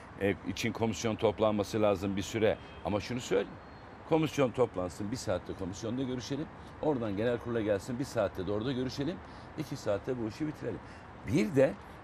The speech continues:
genel görüşmeyi ş-, de istedik. Dediğim gibi sorun, e, geçen hafta bizim yaptığımız, yirmi Temmuz'da yaptığımız toplantıdaki ortaklaştığımız en temel nokta şu. Sağlıkta şiddetin kaynağı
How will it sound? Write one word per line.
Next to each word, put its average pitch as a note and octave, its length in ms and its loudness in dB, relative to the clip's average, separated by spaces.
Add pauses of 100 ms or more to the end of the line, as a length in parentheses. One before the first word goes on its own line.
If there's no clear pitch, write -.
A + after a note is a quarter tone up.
genel B2 300 6
görüşmeyi A#2 440 0
ş-, - 280 -8
de G2+ 100 4
istedik. A#2+ 460 -2
Dediğim A#2+ 320 4
gibi E2 240 2 (260)
sorun, D3+ 400 8 (400)
e, A2 120 4
geçen B2 360 4
hafta A#2+ 280 4
bizim A2+ 260 0
yaptığımız, A2 440 2
yirmi G#2 160 0
Temmuz'da G#2+ 300 2
yaptığımız G#2 340 2
toplantıdaki G#2+ 640 0
ortaklaştığımız G#2+ 1040 2
en D3+ 180 4
temel A2+ 320 2
nokta G#2+ 300 0
şu. - 180 -4 (500)
Sağlıkta C#3 480 2
şiddetin C3 580 -2 (160)
kaynağı C3 480 4